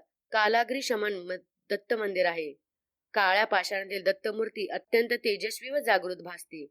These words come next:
हे दत्त मंदिर श्रीपाद श्री वल्लभांच्या काळापासून असल्याचे सांगितले आहे. ह्या परिसरातील स्पंदने श्रीपाद श्री वल्लभांच्या अस्तित्वाची ग्वाही देतात. तर मित्रमैत्रिणींनो, हा व्हिडिओ तुम्हाला कसा वाटला? हा व्हिडिओ जर तुम्हाला आवडला असेल तर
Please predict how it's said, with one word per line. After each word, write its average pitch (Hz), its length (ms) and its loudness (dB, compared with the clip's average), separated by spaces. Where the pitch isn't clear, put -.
हे 269 100 -2
दत्त 262 260 -2
मंदिर 247 420 0
श्रीपाद 226 380 -6
श्री - 160 -10
वल्लभांच्या 190 560 -2
काळापासून 180 600 -2
असल्याचे 233 480 -8
सांगितले 170 480 -2
आहे. 156 220 -8
ह्या 220 200 -2
परिसरातील 226 680 -2
स्पंदने 196 560 -4
श्रीपाद 247 520 -4
श्री 294 120 -6
वल्लभांच्या 202 600 2
अस्तित्वाची 196 680 -6
ग्वाही 175 380 -4
देतात. 151 340 -10
तर 285 120 10
मित्रमैत्रिणींनो, 254 760 4
हा 214 200 0
व्हिडिओ 269 220 2
तुम्हाला 277 280 2
कसा 277 300 -2
वाटला? 170 420 0
हा 214 100 0
व्हिडिओ 202 280 4
जर 196 140 4
तुम्हाला 185 280 0
आवडला 190 440 0
असेल 202 320 -4
तर 185 60 -2